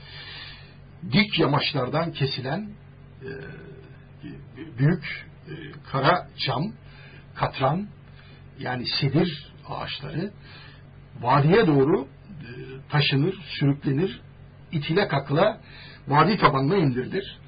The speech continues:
Vadi tabanında yapılan yığınak sahilden gelecek işaret üzerine ırmak yatağına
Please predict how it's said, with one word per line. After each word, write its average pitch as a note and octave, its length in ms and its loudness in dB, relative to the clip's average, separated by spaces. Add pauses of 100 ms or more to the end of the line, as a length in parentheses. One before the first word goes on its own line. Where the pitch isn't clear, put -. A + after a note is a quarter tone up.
(300)
Vadi B3+ 320 4
tabanında C#3 640 0 (1160)
yapılan D#3 540 2 (400)
yığınak D3+ 760 4 (1400)
sahilden C#3+ 680 2
gelecek C#3 420 0
işaret D#3 420 2
üzerine B2 480 -2 (1500)
ırmak D#3 280 4
yatağına B2+ 440 -2